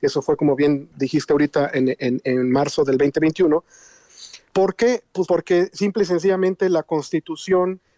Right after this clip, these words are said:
los artículos veinticinco, veintisiete, eh, y veintiocho de la Constitución, además de los artículos, eh, en, en materia de medio ambiente, eh, no han sido modificados, ¿eh? Es de-, es decir,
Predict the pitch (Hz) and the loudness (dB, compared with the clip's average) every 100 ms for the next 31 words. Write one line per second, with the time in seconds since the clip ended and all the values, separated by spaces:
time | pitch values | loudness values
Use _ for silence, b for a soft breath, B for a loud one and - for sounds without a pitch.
0 | - 160 147 - 175 175 156 147 147 175 | -6 -4 -2 -2 0 0 0 -4 -2 -2
1 | 180 165 156 143 170 160 170 165 - b | 0 -2 -4 -4 -2 -2 -2 -4 -6 b
2 | b b b b - - 151 143 139 143 | b b b b -6 0 2 2 2 0
3 | 170 151 147 - 175 165 170 151 160 175 | 0 -2 -2 -2 -4 0 0 0 -2 -2
4 | 170 165 226 214 143 147 156 156 156 143 | -2 0 0 0 0 2 2 2 0 -2
5 | 143 - 160 151 139 _ 151 139 - 139 | -4 -4 -2 -2 -2 _ -4 -4 -4 -8
6 | - 139 139 - 160 156 151 156 143 143 | -6 -4 -4 0 2 2 2 0 -2 0
7 | 160 160 185 165 180 220 b b b b | 0 0 0 0 -4 -6 b b b b
8 | b b - 165 156 160 185 208 214 233 | b b -4 0 2 0 2 0 2 2
9 | 214 185 160 170 240 247 - _ 196 262 | 2 2 0 0 0 -2 -6 _ -2 -2
10 | - 170 180 - 160 190 165 170 196 190 | -2 -2 -2 -4 -4 -2 0 0 0 0
11 | 175 | -2